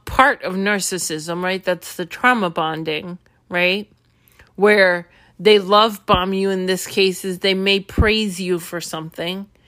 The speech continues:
and then they start to devalue you and then discard you.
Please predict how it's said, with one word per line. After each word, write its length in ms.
and 160
then 160
they 120
start 300
to 100
devalue 1040
you 320
and 220
then 140
discard 640
you. 320